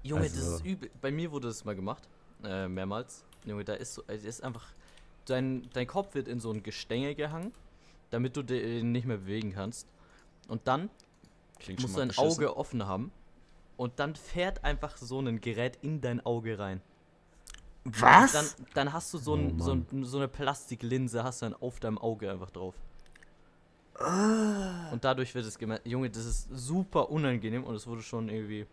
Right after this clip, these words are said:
Speaker 1: dreimal bei mir gemacht. Digga, das ist, ja.
Speaker 2: Tut es
Speaker 3: Ey,
Speaker 2: nicht
Speaker 3: ich
Speaker 2: weh
Speaker 3: sa-
Speaker 2: oder so?
Speaker 1: Nee, nee, das tut nicht weh. Nur, <laughs> also gut, wenn du blinzelst schon, aber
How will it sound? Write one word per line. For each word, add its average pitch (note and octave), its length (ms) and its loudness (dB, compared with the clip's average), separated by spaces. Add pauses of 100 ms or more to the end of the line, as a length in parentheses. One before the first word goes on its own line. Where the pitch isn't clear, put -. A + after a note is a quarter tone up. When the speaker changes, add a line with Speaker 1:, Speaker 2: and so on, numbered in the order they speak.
(520)
Speaker 1:
dreimal B2+ 380 2
bei A#2+ 120 0
mir C3 160 0
gemacht. C3 260 -4 (120)
Digga, G#2 260 -2
das F2+ 260 -6
ist, - 200 -14 (260)
ja. F#2 200 -8 (520)
Speaker 2:
Tut - 200 2
es A2+ 100 6
Speaker 3:
Ey, B2 80 4
Speaker 2:
nicht F#2 140 6
Speaker 3:
ich F2 80 2
Speaker 2:
weh F#2+ 140 8
Speaker 3:
sa- G#2 60 8
Speaker 2:
oder C3 220 8
so? B2 260 8 (600)
Speaker 1:
Nee, D#3+ 440 0
nee, D3+ 220 0
das B2+ 220 -6
tut D3 140 -10
nicht A#2 200 -4
weh. A2+ 200 -4 (220)
Nur, C3 720 2 (200)
<laughs> - 840 -10
also C3+ 240 2
gut, D3+ 200 -4
wenn A#2+ 100 0
du A2+ 60 -4 (200)
blinzelst D3 640 -2
schon, A2+ 220 -2 (340)
aber F#2+ 520 -2